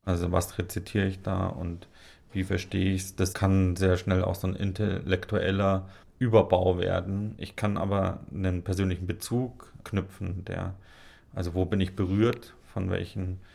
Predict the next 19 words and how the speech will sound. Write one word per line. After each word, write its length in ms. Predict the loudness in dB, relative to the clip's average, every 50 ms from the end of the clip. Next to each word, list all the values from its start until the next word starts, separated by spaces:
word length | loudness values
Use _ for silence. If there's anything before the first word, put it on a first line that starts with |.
| -20 -20 -20 -20 -20 -20 -20 _ _ -6
Passagen. 560 | -2 -2 0 2 2 4 4 2 2 0 0
Und 100 | 0 -2
das 160 | -2 -2 -2
heißt 160 | -2 -2 -2 -2
zum 160 | -4 -4 -2
Beispiel, 640 | -2 -2 -2 -4 -6 -6 -4 -2 0 0 -2 -4 -8 -14 -20 -20 -20 -20 -20 -20 -20 _ -12 -8
äh, 160 | -6 -6 -4
ich 160 | -6 -6 -6
gelobe, 420 | -4 -2 0 0 0 0 0 0 0
alle 220 | 2 2 2 2
Lebewesen 880 | 2 2 0 0 0 0 -2 0 0 0 0 0 0 0 -2 -2 -4 -6
zu 160 | -6 -4 0
retten, 600 | 2 2 2 0 0 -2 -2 0 0 -2 -6 -10 -14 -20 -20 -20 -20 -20 -20 -20 _ -20
was 300 | -10 -6 -6 -6 -6 -6
ich 80 | -8 -8
von 180 | -4 -2 0
der 160 | 0 0 0 0
Haltung 580 | 0 2 0 0 0 -2 -2 -2 -2 -4 -6 -10 -10
unglaublich 840 | -6 -6 -2 0 0 0 0 -2 -4 -8 -12 -18 -20 -20 -20 -20